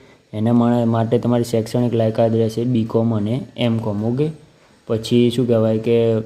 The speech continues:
અ, બીજી એક, અ, ખાલી જગ્યા છે, તેમાં ક્યુ સી, એટલે કે ક્વોલિટી. ઓકે, ક્વોલિટી સ-, જે આવે છે એની કો-, કેમિસ્ટ્રી, ક્યુ સી કેમિસ્ટ્રી, એની મેલ ફિમેલ બંનેમાં જગ્યા ખાલી છે. તો એની અંદર તમારી શૈક્ષણિક લાયકાત જોઈએ છે બી એસ સી અને એમ એસ સી.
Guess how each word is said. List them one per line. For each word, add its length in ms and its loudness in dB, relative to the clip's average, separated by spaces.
અ, 340 0
બીજી 320 0
એક, 220 -2
અ, 320 2
ખાલી 420 -2
જગ્યા 180 0
છે, 140 -2
તેમાં 240 0
ક્યુ 180 2
સી, 140 -2
એટલે 200 0
કે 120 2
ક્વોલિટી. 520 2
ઓકે, 360 -2
ક્વોલિટી 480 -2
સ-, 340 -2
જે 80 -2
આવે 220 0
છે 80 -2
એની 200 -4
કો-, 380 0
કેમિસ્ટ્રી, 540 -4
ક્યુ 120 0
સી 140 -4
કેમિસ્ટ્રી, 600 -4
એની 200 0
મેલ 280 4
ફિમેલ 300 0
બંનેમાં 400 2
જગ્યા 280 0
ખાલી 280 -2
છે. 180 -10
તો 340 -12
એની 300 -2
અંદર 240 0
તમારી 280 0
શૈક્ષણિક 460 -2
લાયકાત 320 0
જોઈએ 220 -2
છે 160 -4
બી 260 0
એસ 80 0
સી 180 -4
અને 360 -2
એમ 220 0
એસ 80 0
સી. 240 -14